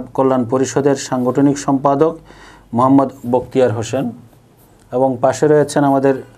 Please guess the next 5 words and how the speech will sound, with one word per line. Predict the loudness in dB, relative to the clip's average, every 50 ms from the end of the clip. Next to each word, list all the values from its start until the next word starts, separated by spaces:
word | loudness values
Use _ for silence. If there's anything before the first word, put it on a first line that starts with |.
| -20 -20 -20 -20 -20 -20 _ _
অর্থ | -2 -2 -2 0 0 0
সম্পাদক | 0 2 0 0 2 0 2 2 2 0 0 -4 -10 -18 _ -2
লাক্ষা | 0 0 0 0 -2 -4 -4 -2
মার্মা | 0 0 0 0 0 0 0 -2 -4 -8 -14 -20 -20 -14 -6
খাগড়াছড়ি | -6 -4 -2 -2 -2 -2 -4 -6 -4 -4 -4